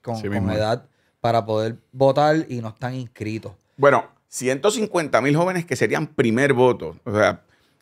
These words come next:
Speaker 1: Ah,
Speaker 2: mi,
Speaker 1: wow.
Speaker 2: mi,
Speaker 1: Que no
Speaker 2: mi,
Speaker 1: han votado.
Speaker 2: que no han votado. Mi hijo Gabriel está aquí, mi hija Sofía está aquí, que dicho sea de paso, no me acompañan a nada. Cuando se,
Speaker 1: Yeah.
Speaker 2: cuando se enteraron
Speaker 1: Con el
Speaker 2: que yo
Speaker 1: duro.
Speaker 2: venía,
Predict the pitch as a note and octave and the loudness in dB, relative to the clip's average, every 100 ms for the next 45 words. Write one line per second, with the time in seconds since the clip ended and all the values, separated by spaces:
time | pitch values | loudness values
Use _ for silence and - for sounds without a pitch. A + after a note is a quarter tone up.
0 | _ B2 C#3+ E3 B2+ B2+ B2+ C3 G#2+ G#2 | _ -4 0 2 2 4 2 2 0 0
1 | C#3 D#3+ F#3+ F#3 D3 C3+ A#2+ A#2 B2 A#2+ | 2 4 4 4 6 4 4 4 4 4
2 | G#2 G#2+ B2 D3 D3 C#3+ D3 C#3+ C#3 B2 | 4 4 4 6 6 6 4 2 2 0
3 | C#3+ D3+ C#3 A#2 A2 B2+ B2 A#2 B2+ A#2 | 2 0 0 0 0 0 0 0 0 2
4 | A#2+ A#2 C3 B2+ - G2+ F#2+ F#2 A#2+ A#2+ | 0 0 -2 -2 -2 -2 -2 -2 0 2
5 | A#2+ A2+ G#2 A2 A2 A2+ A2+ A#2 A2+ G2+ | 0 -2 0 0 0 0 0 0 -2 -2
6 | G#2+ A2+ G2 - _ - - A2+ C#3 B2+ | 0 0 0 -4 _ -4 0 4 4 4
7 | - - - C3 C3 C3+ C3 B2+ B2+ C#3+ | -2 -2 2 4 4 4 6 6 6 4
8 | D#3 D3+ D#3 D#3 E3 D#3+ C3 C3 | 6 8 8 6 6 4 4 2